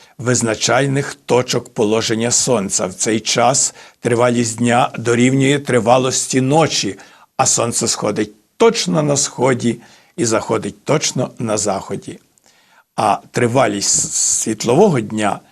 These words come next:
триває рівно дванадцять годин. Це свято симетричне у Сварожому колі, весняному Великодню, е, відповідає.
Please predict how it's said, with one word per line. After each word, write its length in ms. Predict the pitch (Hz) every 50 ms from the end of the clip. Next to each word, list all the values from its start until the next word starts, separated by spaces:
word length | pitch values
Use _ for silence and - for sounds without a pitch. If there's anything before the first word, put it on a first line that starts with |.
| _ _ _ _ _
триває 520 | _ - 110 113 107 117 123 123 120 117 113
рівно 280 | 123 160 175 160 156
дванадцять 580 | 139 110 110 107 101 104 107 104 - - 104 104
годин. 380 | 104 101 98 101 98 92 90 87 - _ _ _ _ _
Це 340 | - - - 117 113 107 - - -
свято 840 | - - - - 110 110 110 107 - - 113 110 107 104 104 - - - _ _ _ _ _ _ _ _ _ _ _ _ _
симетричне 1200 | - - - - - 110 107 104 104 - - - - 139 147 139 - - - 104 101 101 - - - _ _ _
у 280 | - 113 110 104 - -
Сварожому 720 | - - - 117 117 120 123 117 - 113 107 107 107 107
колі, 540 | 107 - - 110 117 113 107 104 101 98 - - - - - - _
весняному 920 | - 104 98 - - - 104 113 139 151 151 143 139 135 135 131 131 131 - - _ _
Великодню, 1120 | 113 110 104 107 107 113 127 139 139 - 139 127 117 117 117 113 113 110 110 107 104 104 - - - - - - - - _
е, 180 | - - 98 98 104 104 107 104 101 104 - - - - - 107 - - - 110
відповідає. 960 | 107 104 - - - 110 107 110 110 104 107 107 107 101 101 101 98 98